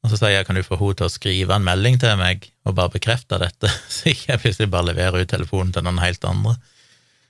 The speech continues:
Men så gjorde hun det da. Fikk jeg en melding like etterpå på Finn at det er sånn, «Hei, du snakket nettopp med vennen min.» Så tenkte jeg, «Ja, ja.» Og så kom de her litt senere, og så, ja, så endte det opp med å kjøpe telefonen, og så viser det seg at de er naboer noe.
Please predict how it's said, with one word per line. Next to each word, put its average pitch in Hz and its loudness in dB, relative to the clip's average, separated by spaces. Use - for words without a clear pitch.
Men 131 2
så 131 4
gjorde 135 4
hun 123 4
det 90 4
da. 87 2
Fikk 113 -2
jeg 127 4
en - 2
melding 87 2
like 87 2
etterpå 95 -2
på 90 -2
Finn 90 0
at 90 -2
det 90 -2
er 90 0
sånn, 90 0
«Hei, 127 2
du 110 0
snakket 104 -2
nettopp 98 -2
med 87 -2
vennen 92 -2
min.» 95 -2
Så - -12
tenkte 98 0
jeg, 101 4
«Ja, 123 4
ja.» - -12
Og 117 2
så 123 2
kom 120 2
de 120 6
her 101 2
litt 98 0
senere, 101 2
og 113 0
så, 110 0
ja, 127 4
så - -4
endte 104 0
det 107 2
opp - -4
med 98 2
å - -2
kjøpe 92 2
telefonen, 104 0
og 95 0
så 101 -2
viser 92 0
det 92 0
seg 90 2
at 85 -2
de 92 2
er 87 0
naboer 85 0
noe. 92 -6